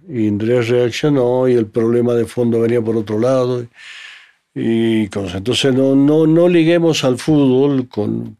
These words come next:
con la muerte de Andrés, ¿sí? Se usó un pretexto del fútbol para provocarlo,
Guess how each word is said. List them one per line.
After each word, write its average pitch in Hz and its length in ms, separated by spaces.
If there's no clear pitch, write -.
con 113 200
la 117 80
muerte 131 300
de 113 100
Andrés, 92 380
¿sí? 127 140
Se - 180
usó 160 260
un 165 360
pretexto 156 800
del 127 200
fútbol 180 460
para 117 220
provocarlo, 104 580